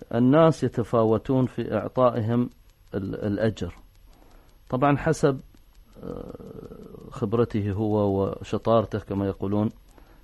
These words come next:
في رفع السعر، أو شطارة صاحب الأرض في،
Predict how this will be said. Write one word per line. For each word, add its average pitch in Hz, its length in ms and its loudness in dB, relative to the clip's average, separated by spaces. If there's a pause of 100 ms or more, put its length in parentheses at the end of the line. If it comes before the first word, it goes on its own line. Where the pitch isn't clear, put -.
في 117 160 -2
رفع 120 280 2
السعر، 120 480 2
أو 120 240 4 (140)
شطارة 127 540 4
صاحب 131 480 0
الأرض 120 300 4
في، 113 340 -4